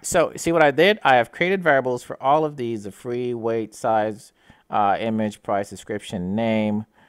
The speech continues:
matching their data type. Yes, the weight was actually a string, it's quotations.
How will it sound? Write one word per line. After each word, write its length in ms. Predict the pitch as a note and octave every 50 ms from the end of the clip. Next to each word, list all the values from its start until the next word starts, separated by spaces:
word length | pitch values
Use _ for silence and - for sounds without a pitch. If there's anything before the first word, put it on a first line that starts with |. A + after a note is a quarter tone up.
| _ _ _
matching 560 | - G#2+ G#2+ G#2 G2 F#2+ - - A2+ G2 F#2
their 200 | F2+ F#2 F#2 F#2
data 600 | F2+ F2 E2+ F2 E2+ D#2+ D2+ E2 D#2+ D#2+ D#2+ E2 - _ _ _ _ _ _ -
type. 540 | - - F#3 D#3+ A2+ D#2+ A#1+ - _ _ _ _ _ _
Yes, 500 | - G2+ F2 F2 E2+ E2+ - - - - -
the 280 | E2 F2 E2+ E2 E2+
weight 380 | E2+ D#2+ E2+ E2+ E2 D#2 D2+ -
was 140 | - D#2+ D#2+
actually 520 | E2 D#2 D2+ - - - - D#2+ D2+ C#2 -
a 340 | - C#2+ C#2+ C#2 C2+ - - _ _ _ _ _ _ _ _ _ _
string, 540 | _ - - - E2 D#2+ D#2 D2+ D2 D2+ C#2+
it's 160 | D2 - -
quotations. 800 | _ - C#2+ D2 - - B1 C#2 - - - C#2+ C#2+ - -